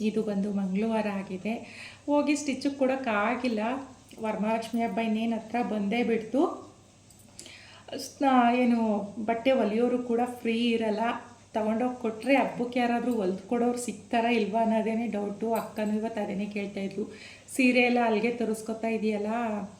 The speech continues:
ಆ, ವಿಡಿಯೋ ಮಾಡಿ ತೋರಿಸಿಲ್ಲ" ಅಂತ ಹೇಳಿ, "ಬ್ಲೌಸ್ ಹೊಲಿಯೋಕ್ಕೆ ಯಾವಾಗ ಕೊಡೋಕೆ ಬರ್ತೀಯ ಹಂಗಾದ್ರೆ?" ಅಂತ.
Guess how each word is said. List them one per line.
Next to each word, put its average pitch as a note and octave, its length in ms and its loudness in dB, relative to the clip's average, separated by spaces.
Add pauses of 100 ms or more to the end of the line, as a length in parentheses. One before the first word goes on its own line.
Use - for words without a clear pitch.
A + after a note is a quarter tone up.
(300)
ಆ, G#3 180 -2
ವಿಡಿಯೋ G#3 280 2
ಮಾಡಿ G#3 220 -2
ತೋರಿಸಿಲ್ಲ" G#3 420 -4
ಅಂತ G3 240 -4
ಹೇಳಿ, G3 300 -2
"ಬ್ಲೌಸ್ G#3+ 340 -2
ಹೊಲಿಯೋಕ್ಕೆ G#3+ 340 0
ಯಾವಾಗ G3 160 0
ಕೊಡೋಕೆ G3+ 400 -6
ಬರ್ತೀಯ G3+ 240 -8
ಹಂಗಾದ್ರೆ?" F#3 420 -4
ಅಂತ. F3+ 320 -10